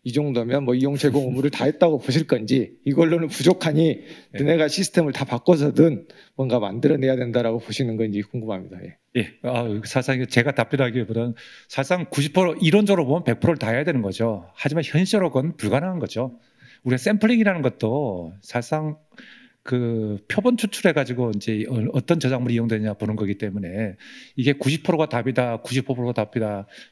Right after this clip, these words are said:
Speaker 2: 팔십 프로 답이다, 그걸 얘기하기는 굉장히 어려울 것 같아요. 근데 결국은 구십 프로 이제 실제로 이제 조사할 때만 구십 프로더라. 이거는 저 이 그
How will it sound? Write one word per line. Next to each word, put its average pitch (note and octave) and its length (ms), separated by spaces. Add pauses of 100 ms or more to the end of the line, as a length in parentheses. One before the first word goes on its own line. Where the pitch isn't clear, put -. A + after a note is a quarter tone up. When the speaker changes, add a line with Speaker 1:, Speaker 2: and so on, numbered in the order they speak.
Speaker 2:
팔십 - 260
프로 E3 140
답이다, A#2 320
그걸 C3 220
얘기하기는 A#2 400
굉장히 A2 260
어려울 E3+ 220
것 A#2+ 120
같아요. F2+ 320
근데 D3 220
결국은 D3+ 560 (540)
구십 E3 280
프로 G#3+ 220
이제 D#3 140
실제로 G#3+ 380
이제 E3+ 160
조사할 D3 300
때만 D#3+ 220
구십 C#3+ 200
프로더라. A#2+ 720
이거는 D3+ 500 (600)
저 C#3 140
이 D3 360
그 C3+ 160